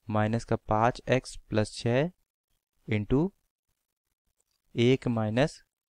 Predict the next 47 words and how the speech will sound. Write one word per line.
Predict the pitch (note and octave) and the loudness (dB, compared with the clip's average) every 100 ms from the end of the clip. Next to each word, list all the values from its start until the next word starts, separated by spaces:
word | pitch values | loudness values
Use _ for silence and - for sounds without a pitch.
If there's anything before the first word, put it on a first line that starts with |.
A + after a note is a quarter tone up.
| _ | _
दो | G#2+ G#2+ G#2 | 0 2 2
एक्स। | G2+ - - - | 0 -6 -14 -6
अब | A2 | 0
एक | A#2 B2 | 2 2
माइनस | B2 B2 | 2 0
दो | A#2 A#2+ | 2 2
एक्स | B2 | 4
का | C#3 | 2
गुणा | C3 C3 | 4 4
करते | C3 - C3 | 2 -2 -6
हैं | |
इससे, | - C3+ B2+ _ _ _ _ - | -2 -4 -4 _ _ _ _ -6
तो | |
क्या | A2 A#2+ | 2 4
मिलेगा | B2 C3 | 4 2
हमें, | C3+ | 2
सबसे | C3+ A#2 - | 0 -4 0
पहले | A#2+ B2 | 4 4
एक | B2 | 4
का | C3 | 2
करेंगे | C3+ C3 | 2 0
तो | C3 | 0
क्या | C3 B2+ | 0 2
मिलेगा, | B2+ C3+ | 2 0
माइनस | A#2+ A2+ A2 A#2 - | 0 -2 0 -2 -2
छः | - | 2
एक्स | A#2 A#2+ - | 2 2 -4
स्क्वायर | C3 - C#3 D3 - _ _ _ _ _ _ _ _ _ _ | -6 0 2 0 -6 _ _ _ _ _ _ _ _ _ _
माइनस | G#2+ G#2+ A2+ A2+ - | -2 0 0 -2 2
पाँच | A2 A#2+ - | 2 2 0
एक्स | B2+ C3+ - _ _ _ _ _ _ | 0 0 -4 _ _ _ _ _ _
प्लस | G#2+ G#2+ - | 0 0 0
छः। | - A#2+ C#3 - _ _ _ - | 0 2 2 -2 _ _ _ -6
अब | A2 | -2
माइनस | G#2+ A2 A#2 | 2 4 4
दो | A2+ A#2+ | 4 4
एक्स | B2+ | 4
का | C3+ | 4
करेंगे | C3 C3 | 4 2
तो | C3 | 2
क्या | B2+ | 2
मिलेगा, | B2+ C3+ C#3 | 2 2 2
प्लस | - - A#2 - | 0 2 2 2
का | - C3 | 2 2
छः | - A#2 | 2 0
दूनी | A2+ A#2 | 0 0
बारह | A2+ G#2 G#2+ C3+ | 2 4 4 4